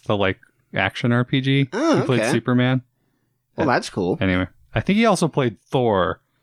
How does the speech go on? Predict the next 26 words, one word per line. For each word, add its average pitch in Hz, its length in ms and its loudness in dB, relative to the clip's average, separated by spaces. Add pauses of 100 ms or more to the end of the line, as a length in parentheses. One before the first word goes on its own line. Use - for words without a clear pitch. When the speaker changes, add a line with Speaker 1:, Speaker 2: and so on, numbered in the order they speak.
(240)
Speaker 1:
So 143 100 -2
he 151 100 2
played 175 240 0
both 160 240 0
<laughs> - 20 -10
Superman 156 600 2
and 127 300 0
Thor 110 500 0
at 90 140 0
some 92 280 0
point. 90 380 -2 (1000)
Anyway. 131 240 2
Speaker 2:
Okay. 185 580 0 (1040)
Speaker 1:
Guy's 95 180 -2
got - 180 -4
quite 110 280 -2
the 98 80 -2
repertoire. 107 480 -2
Speaker 2:
Yes, - 80 0
he 165 120 2
does. 117 600 -2
<laughs> 117 40 -2 (680)
Speaker 1:
But 117 300 0
yeah, 127 140 0
Shredder's 202 460 0
Revenge, 165 760 0